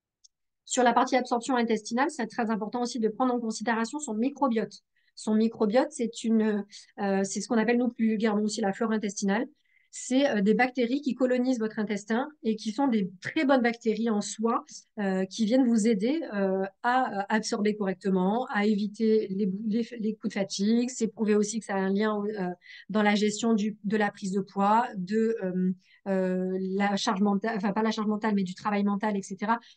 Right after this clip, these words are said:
Donc en fait, ce microbiote, il va falloir le chouchouter en amont pour justement travailler aussi, euh, ces, euh, facilités d'absorption au niveau cellulaire. Plus votre microbiote, il va être chouchouté, meilleure sera votre absorption au niveau intestinal lors de l'effort.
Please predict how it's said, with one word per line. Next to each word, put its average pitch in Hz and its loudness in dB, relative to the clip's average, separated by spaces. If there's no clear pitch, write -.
Donc 208 0
en 233 4
fait, 277 6
ce 277 0
microbiote, 233 4
il - -4
va 208 0
falloir 220 2
le 220 2
chouchouter 262 -2
en 214 4
amont 202 2
pour 233 0
justement 240 2
travailler 226 2
aussi, 226 0
euh, 196 0
ces, 233 -2
euh, 190 0
facilités 226 2
d'absorption 220 0
au 240 4
niveau 214 4
cellulaire. 220 0
Plus 294 4
votre 269 4
microbiote, 254 2
il 233 -4
va 208 0
être 196 -2
chouchouté, 254 -2
meilleure 262 6
sera 233 2
votre 233 -2
absorption 240 0
au 240 4
niveau 226 6
intestinal 226 2
lors 220 2
de 226 0
l'effort. 214 -4